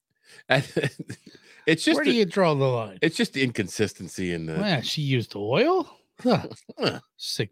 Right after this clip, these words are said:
Speaker 2: bitch.
Speaker 1: I hope it wasn't canola oil. <laughs>
Speaker 2: Yeah, I would have used water. It's like my grandparents did.
Speaker 1: When they questioned Omama,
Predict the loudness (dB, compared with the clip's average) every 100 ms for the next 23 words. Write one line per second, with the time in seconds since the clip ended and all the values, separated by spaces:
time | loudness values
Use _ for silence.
0 | _ -4 -4 -4 -6 -8 -12 -8 -8 -4
1 | -2 -2 -4 -6 -2 0 0 0 -8 -10
2 | -10 -10 -12 -12 -10 -10 -10 -8 -4 -4
3 | 0 2 4 4 2 -4 -8 -12 -12 -12
4 | -14 -16 -20 _ _ _ -14 -12 -12 -16
5 | _ _ _ _ _ _ -6 -2 -2 2
6 | 2 2 0 0 -2 -6 -6 -10 _ _
7 | _ _ _ _ -20 _ _ -2 2 4
8 | 2 2 2 2 2 0 0 -2 -4 -2
9 | 0 0 -2 -4